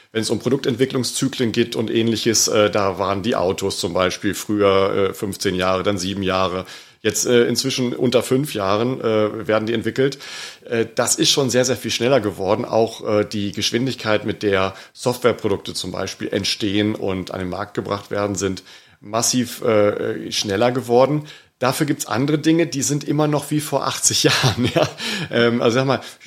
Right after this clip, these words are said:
an vielen Stellen die Stromerzeugung, ähm, zum Beispiel, da haben wir heute noch sehr, sehr viele Ähnlichkeiten, äh, mit dem, wie es vor achtzig Jahren war. Jetzt nehme ich mal die, äh, Voltaik vielleicht raus, die Photovoltaik. Ähm,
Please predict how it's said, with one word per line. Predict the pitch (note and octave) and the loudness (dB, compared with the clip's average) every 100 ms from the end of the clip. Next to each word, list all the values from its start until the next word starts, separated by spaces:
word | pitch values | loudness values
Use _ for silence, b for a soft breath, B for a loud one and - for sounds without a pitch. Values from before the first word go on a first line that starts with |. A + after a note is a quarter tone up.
| - - | -12 -6
an | A#2+ | -2
vielen | - C3+ | 2 2
Stellen | - A2+ G#2+ | 2 2 0
die | C3 | 0
Stromerzeugung, | A#2 - D3+ C#3+ G#2 - F#2+ E2 F2 - | -4 0 2 2 2 2 2 0 -6 -6
ähm, | F2+ F2 F2+ | -6 -6 -6
zum | G#2 F2 | -6 -2
Beispiel, | F2 F2 - A2+ - B B _ _ _ _ | -2 -4 0 0 0 B B _ _ _ _
da | C#3 - - A#2 A2 | -20 -20 -18 -6 -2
haben | C3+ | 2
wir | C#3+ | 4
heute | A#2+ C3 C3 | 4 2 0
noch | A2 - | -2 -4
sehr, | A2+ G2+ B2 | -8 0 2
sehr | B2 | 2
viele | A2+ B2+ A2 | -2 -2 0
Ähnlichkeiten, | - A2 C3+ C3 - A#2 A2+ A#2 A2 | 0 0 0 -2 0 0 0 -2 -4
äh, | - G#2+ G2+ | -2 0 0
mit | G2 G2+ | 0 -4
dem, | A2 G2 | -4 -4
wie | G2+ | -4
es | - | -2
vor | G#2 | -4
achtzig | G2+ - F2+ | -4 -6 -4
Jahren | G2+ G#2+ B2 | 0 0 2
war. | C3+ C3+ | 4 4
Jetzt | A2+ - - | 0 -8 -8
nehme | G#2 F#2 | -6 -6
ich | |
mal | G2 F2+ | -8 -8
die, | E2+ | -8
äh, | E2 F#2 F#2 - - - _ | -10 -10 -8 -10 -14 -20 _
Voltaik | G2 - G2+ G2 - | -14 -6 -4 -4 -4
vielleicht | F#2 F2 - F#2 | -6 -6 -8 -4
raus, | A#2+ - | -4 -4
die | G#2+ | -8
Photovoltaik. | A#2+ G#2+ G2+ G#2+ A2+ A#2 A#2+ B B B B B _ | -10 -12 -18 -12 -6 -6 -6 B B B B B _
Ähm, | A2+ A#2 A2+ | 2 4 2